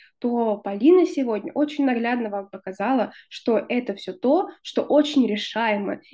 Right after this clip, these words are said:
и поэтому вам этого не стоит бояться. И я, наверное, вот из своего опыта только скажу то, что сейчас я уже во второй раз буду переезжать. Я немножко так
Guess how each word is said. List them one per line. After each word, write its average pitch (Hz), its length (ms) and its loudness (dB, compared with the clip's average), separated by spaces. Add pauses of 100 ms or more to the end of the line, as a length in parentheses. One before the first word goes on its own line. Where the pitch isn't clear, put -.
(100)
и 233 140 -2
поэтому 247 440 2
вам 233 200 4
этого 214 220 -4
не 196 100 -6
стоит 220 340 -2
бояться. 202 600 -2 (600)
И 269 60 8
я, 277 320 10
наверное, 294 540 8
вот 233 180 -4 (160)
из 247 140 2
своего 262 420 6
опыта 262 240 0
только 247 240 2
скажу 226 340 -4
то, 302 220 2
что 233 360 -4
сейчас 254 420 -4
я 214 100 0
уже 220 200 -4
во 226 60 -4
второй 254 300 0
раз 220 180 -2
буду 208 220 -4
переезжать. 214 560 0
Я 240 80 2
немножко 233 420 -2
так 208 140 -6